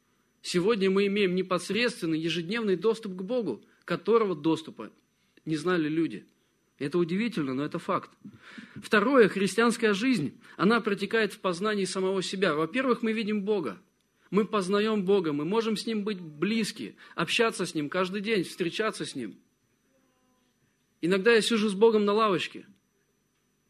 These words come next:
а иногда я сижу с Богом на стуле, зная, что Иисус сидит рядом со мной.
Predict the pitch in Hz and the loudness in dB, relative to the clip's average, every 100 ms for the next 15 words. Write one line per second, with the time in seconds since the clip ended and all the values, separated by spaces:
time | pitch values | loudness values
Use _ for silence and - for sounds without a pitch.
0 | _ 143 180 185 170 220 196 - 185 196 | _ -2 0 0 0 0 0 -2 -2 -2
1 | 170 202 180 175 165 - 220 143 143 196 | 0 0 0 0 -2 -2 0 0 0 0
2 | 180 175 165 - 180 185 175 175 165 160 | 0 -2 -6 -4 -6 -4 -4 -2 -4 -4
3 | 143 156 151 113 | -6 -8 -8 -10